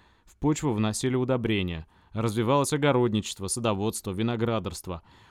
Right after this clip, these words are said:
Увеличилось количество и разнообразие продуктов земледелия.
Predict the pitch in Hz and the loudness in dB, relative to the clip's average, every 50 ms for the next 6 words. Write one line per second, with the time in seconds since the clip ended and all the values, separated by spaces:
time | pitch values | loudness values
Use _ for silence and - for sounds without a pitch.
0 | - - 110 110 127 135 160 151 - 143 127 117 - - 120 117 143 165 - 143 | -8 -4 0 2 6 6 6 4 4 2 2 0 2 0 2 4 4 2 2 0
1 | 123 - 120 110 107 107 113 110 101 113 113 110 101 113 139 143 131 123 113 92 | -6 -2 0 2 2 2 2 0 0 2 0 0 2 2 0 0 2 0 0 0
2 | - 120 123 123 147 135 - - 110 92 92 92 101 107 113 123 120 120 127 110 | 0 0 0 0 0 -2 -2 -2 -6 -4 -4 -2 0 0 0 0 0 2 0 0
3 | 90 85 80 82 | 0 -2 -6 -8